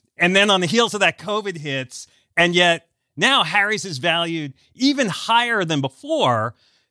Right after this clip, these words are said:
because they focused on internal growth. I'm just trying to think about the advantages of being a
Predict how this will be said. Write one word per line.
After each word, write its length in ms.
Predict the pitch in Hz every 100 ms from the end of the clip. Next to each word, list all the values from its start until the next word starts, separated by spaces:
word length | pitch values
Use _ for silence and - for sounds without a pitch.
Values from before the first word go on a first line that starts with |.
| -
because 340 | 208 214 185
they 140 | 196
focused 520 | 180 - 208 - - -
on 280 | 151 156
internal 440 | 165 151 - 170 151
growth. 260 | 190 170 - - _
I'm 100 | 233
just 160 | 277 -
trying 140 | 339
to 60 | -
think 220 | 262 -
about 240 | - 190 175
the 140 | 190
advantages 640 | 147 113 170 208 220 220 175
of 160 | 156
being 220 | 143 147
a 100 | 131